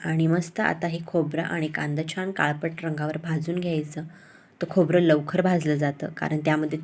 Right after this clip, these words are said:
तेल असतं, म्हणून खोबरं, अ, लवकर भाजलं जातं. तर आता खोबरं असं उलटपालट करत छान मस्त हे भाजून घ्यायचं.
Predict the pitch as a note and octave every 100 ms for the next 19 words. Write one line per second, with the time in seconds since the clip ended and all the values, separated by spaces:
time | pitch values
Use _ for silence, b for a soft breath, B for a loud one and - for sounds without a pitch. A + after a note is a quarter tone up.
0 | - D3+ E3 E3+ - D#3 D#3 D#3 D#3 D#3+
1 | D3+ D#3 D#3 - - D3+ D3+ F#3 F3+ E3+
2 | D#3 D3 C#3+ C#3+ - - B B B B
3 | B B B B B - D3+ D3+ E3 G3+
4 | F#3 F3+ F3+ - - D#3 E3 E3 E3+ D#3
5 | D3+ - D3+ D#3 - - - E3 E3+ E3+
6 | E3 D#3+ E3+ E3 E3 D#3+ D3+ D#3 F3 E3
7 | D3 -